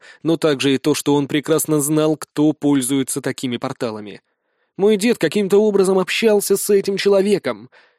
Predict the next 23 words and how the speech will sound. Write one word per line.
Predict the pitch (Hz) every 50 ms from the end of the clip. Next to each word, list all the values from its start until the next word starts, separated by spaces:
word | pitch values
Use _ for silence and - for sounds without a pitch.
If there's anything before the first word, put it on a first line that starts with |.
| _ -
либо | 143 147 151 135 135 127
о | 127
таких | - 135 127 - 139 123
порталах | - 143 131 - - 147 143 131 113 117
было | 127 147 139 139 139
где-то | 131 139 143 - 143
написано. | 135 135 135 - 143 113 - - - 110 - _ _ _ _ _ -
В | 220 254
любом | 262 220 185 151 131
случае, | 120 - - 127 117 - - - - - - _ _ _ _ _ _
к | - -
церковнику | - 156 139 - - 151 156 143 147 131 - 139
у | 135 131
меня | 135 139 143 139
появились | 127 - 139 131 131 127 135 135 131 - -
новые | 143 143 139 131 117 120 117
вопросы, | 117 120 127 - 156 160 147 - - - - _ - - _ _ _ -
которые | - 175 - 170 165 160 151 147 143 139
я | 131 139 147
сразу | 135 - 151 147 139 135 123 143 127
же | 113 139 135
и | 135
задал. | 120 139 131 113 - - - - _